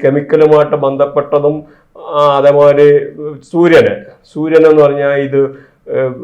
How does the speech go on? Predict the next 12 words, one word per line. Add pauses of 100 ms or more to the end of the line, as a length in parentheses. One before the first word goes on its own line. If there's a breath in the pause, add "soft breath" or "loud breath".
ഏഹ്, (240)
സപ്പോസ് (400)
ഡോക്ടർ, (140)
ചില (120)
ഡോക്ടർമാരെ
അല്ലെന്നൊരു
വക്കീല് (140)
അങ്ങനെയൊക്കെ
ഉള്ള (440 loud breath)
ഇതുമായിട്ട്
ബ-, (100)
ബന്ധപ്പെട്ട